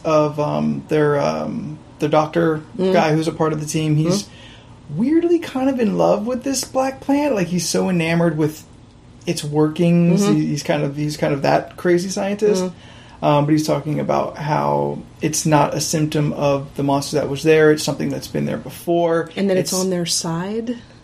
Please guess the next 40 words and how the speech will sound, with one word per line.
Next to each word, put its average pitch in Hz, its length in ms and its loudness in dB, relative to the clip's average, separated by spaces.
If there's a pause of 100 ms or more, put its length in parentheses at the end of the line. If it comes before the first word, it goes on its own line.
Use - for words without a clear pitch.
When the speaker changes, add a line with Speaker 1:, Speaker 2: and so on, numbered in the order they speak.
Speaker 2:
he 214 140 0
said. 240 400 -2
He 226 160 2
said, 220 180 2
"It's 202 300 2
on 190 300 2
Speaker 1:
It's, 208 60 2
Speaker 2:
our 190 240 -2
side," 214 500 -6
Speaker 1:
it 175 100 -8
Speaker 2:
you - 80 -10
Speaker 1:
seems, 233 420 2
Speaker 2:
know? 175 60 -4
Speaker 1:
yeah, 151 80 -6
it 135 80 -10
seems 165 260 2
weird. 147 260 4
I 147 80 4
don't 160 100 2
know 160 80 2
if 156 80 -2
he's 156 120 0
just 156 160 -4
kinda 147 260 -2 (220)
crazy 151 480 2
and, 143 160 -2
and 151 140 -4
drinking 147 240 0
the 143 80 -4
Kool-Aid 147 500 0
or, 139 320 -4
or 147 180 -2
what. 156 340 0 (380)
But, 156 220 0
uh, 151 60 2
yeah, 151 240 2
Lisa 175 340 2
feels 160 320 0
that 147 140 2
it's, - 420 -6